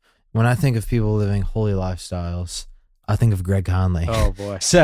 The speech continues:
Speaker 2: Oh, no.
Speaker 1: Greg, Greg,
Speaker 2: <laughs>
Speaker 1: what are your thoughts on this passage?
Speaker 2: <laughs> Oh, man. Uh, I, I, I will also advocate you live a holy lifestyle. I don't know if I'm the, a perfect example, but
Speaker 1: There we go.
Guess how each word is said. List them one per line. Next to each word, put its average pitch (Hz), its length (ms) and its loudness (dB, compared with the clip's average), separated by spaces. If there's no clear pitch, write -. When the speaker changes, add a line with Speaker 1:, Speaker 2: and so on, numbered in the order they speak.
Speaker 2:
Oh, 151 280 4
no. 135 240 0
Speaker 1:
Greg, 139 580 4
Greg, 139 340 4
Speaker 2:
<laughs> 135 480 0
Speaker 1:
what 131 200 4
are 131 40 6
your 127 160 6
thoughts 117 440 4
on 104 640 2
this 104 200 0
passage? 95 540 0
Speaker 2:
<laughs> 117 40 -2
Oh, 139 280 2
man. 131 280 -2
Uh, 143 440 2
I, 143 200 0
I, 196 260 2
I 175 60 4
will 156 100 2
also 156 260 2
advocate 139 460 0
you 120 80 -2
live 117 140 -2
a 107 40 -4
holy 107 220 -4
lifestyle. 95 500 -10
I 104 60 -12
don't 107 80 -6
know 110 60 -4
if 107 100 -8
I'm 104 140 -8
the, 98 180 -12
a - 60 -18
perfect 107 260 -8
example, 101 400 -8
but 90 160 -12
Speaker 1:
There 98 140 -2
we 92 80 0
go. 90 200 -2